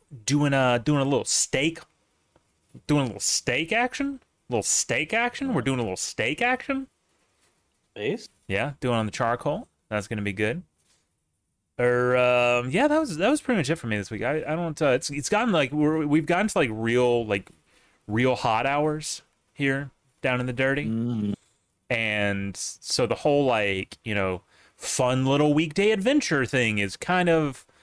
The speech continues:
Speaker 1: pumping the brakes on that because I don't wanna be out somewhere in, you know, ninety-eight degrees,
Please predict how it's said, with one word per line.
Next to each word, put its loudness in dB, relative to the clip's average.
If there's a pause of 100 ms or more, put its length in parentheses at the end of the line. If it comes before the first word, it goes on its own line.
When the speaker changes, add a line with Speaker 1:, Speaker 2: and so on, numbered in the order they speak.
(200)
Speaker 1:
pumping 0
the -2
brakes 0
on 0
that -2
because -6
I 0
don't 0
wanna -2
be 0
out -2
somewhere 0
in, -6 (400)
you -4
know, -2 (360)
ninety-eight 0
degrees, -2